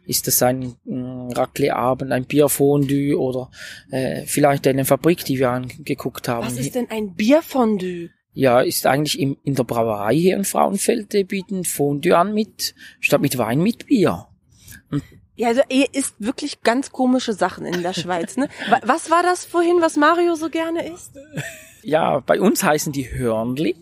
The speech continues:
Speaker 1: aber da versteht ihr ein Croissant, sag ich mal. Äh, bei uns sind Hörnli Nudeln,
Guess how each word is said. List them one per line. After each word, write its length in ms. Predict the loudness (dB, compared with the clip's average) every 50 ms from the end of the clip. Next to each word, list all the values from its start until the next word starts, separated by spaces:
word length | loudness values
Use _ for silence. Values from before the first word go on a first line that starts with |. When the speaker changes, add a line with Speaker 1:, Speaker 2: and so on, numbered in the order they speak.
| -12 -8 -4
Speaker 1:
aber 180 | -2 -2 2
da 100 | 2 2
versteht 400 | 2 2 0 2 2 2 4 4
ihr 200 | 2 2 4 2
ein 200 | 2 2 -2 -6
Croissant, 680 | -4 2 4 4 4 4 4 2 2 2 0 -2 -6 -4
sag 220 | -2 -2 -2 -2 -2
ich 100 | -6 -8
mal. 240 | -8 -8 -8 -10 -14 -16 -14 -14 -14 -14 -16 -18 -20 -20 _ -8
Äh, 260 | -6 -4 -4 -4 -4
bei 160 | -2 0 0
uns 200 | 2 0 0 -2
sind 200 | -4 -6 -8 -6
Hörnli 720 | -2 2 2 2 2 0 0 2 2 2 2 2 -2 -6 -8 -8
Nudeln, 800 | -6 0 2 4 6 6 6 4 4 2 0 -2 -4 -6 -10